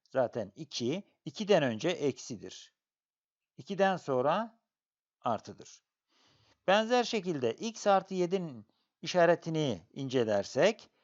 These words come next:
kökten önce eksi, yani yediden, eksi yediden önce eksi, eksi yediden sonra artıdır. Şimdi biz şunlara bakmamız lazım.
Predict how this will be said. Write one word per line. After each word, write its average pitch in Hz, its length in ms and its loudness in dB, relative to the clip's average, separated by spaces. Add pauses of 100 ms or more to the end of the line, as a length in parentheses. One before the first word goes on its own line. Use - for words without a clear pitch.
(200)
kökten 190 420 0
önce 117 240 -2
eksi, 113 460 -4
yani 139 440 0
yediden, 123 640 -4
eksi 127 320 -8
yediden 135 360 0
önce 104 300 -6
eksi, 117 760 -2 (440)
eksi 175 320 -4
yediden 156 420 2
sonra 123 800 0 (1160)
artıdır. 107 680 -4 (840)
Şimdi 185 380 -8
biz 226 140 -8
şunlara 175 440 4
bakmamız 95 520 0
lazım. 92 460 -14